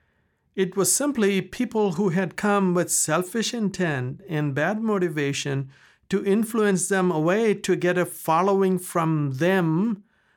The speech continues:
for whatever their agenda was. And sometimes we are not fully wise to how various agendas masquerade in the form of other things.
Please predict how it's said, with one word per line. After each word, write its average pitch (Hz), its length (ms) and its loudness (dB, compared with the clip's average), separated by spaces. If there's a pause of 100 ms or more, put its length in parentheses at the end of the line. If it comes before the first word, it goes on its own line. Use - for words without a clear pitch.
(120)
for 170 240 2
whatever 196 400 2
their 190 320 0
agenda 165 480 0
was. 156 640 -6 (920)
And 190 140 2
sometimes 208 580 2
we 196 240 2
are 185 140 4
not 190 380 0
fully 220 480 -2
wise 196 460 0
to 190 420 0 (540)
how 214 560 4 (200)
various 190 680 2
agendas 185 800 0
masquerade 170 1300 2 (960)
in 226 260 6
the 220 80 4
form 233 320 2
of 226 180 4
other 220 360 4
things. 104 600 -6